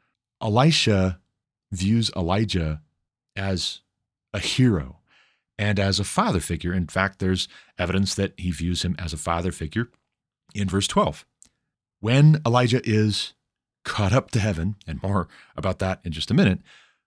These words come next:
but when he's caught up to heaven by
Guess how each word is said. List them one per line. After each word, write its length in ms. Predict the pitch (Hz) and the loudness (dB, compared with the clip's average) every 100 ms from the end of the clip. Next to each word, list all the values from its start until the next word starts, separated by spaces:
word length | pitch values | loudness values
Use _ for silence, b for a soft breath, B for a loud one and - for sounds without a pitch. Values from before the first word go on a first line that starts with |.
| _ _ - | _ _ -8
but 120 | 143 | 0
when 120 | 147 151 | 6 6
he's 100 | 151 | 6
caught 220 | 139 135 | 6 6
up 120 | 135 | 4
to 40 | 98 | 0
heaven 480 | 131 120 92 92 - _ _ - | 0 0 0 0 -4 _ _ -4
by 400 | 107 104 101 | -2 0 -2